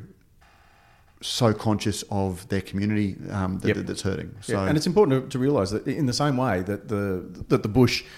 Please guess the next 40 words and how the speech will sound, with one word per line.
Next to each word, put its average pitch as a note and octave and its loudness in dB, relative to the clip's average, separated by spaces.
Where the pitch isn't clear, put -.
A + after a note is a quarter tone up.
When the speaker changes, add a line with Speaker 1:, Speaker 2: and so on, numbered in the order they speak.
Speaker 2:
regenerates, A2+ 2
it G2 -4
does, A2+ 2
it G#2 -4
does A#2+ 2
recover. A2+ 0
It F#2+ 0
is, A#2+ 0
it G#2+ -4
is A2+ -2
very G#2 0
resilient. F#2 -2
Um, G#2+ 0
so D3 6
are A2 6
the, D#3 -2
you B2+ 2
know, G2+ 0
the, B2 -6
the - -2
people C#3 2
up G2 -2
there G2+ -2
are G2+ -4
a G#2+ -2
fairly F#2+ -2
hardy F#2 -4
stock, - -4
and, A2 -4
and A2+ -2
whilst C#3+ 0
there's, G#2+ 0
there's G#2 0
a F#2+ -2
lot A2+ 0
that G#2 -6
they're G#2 -2
gonna G2 -6
have G#2+ -8
to, F#2+ -4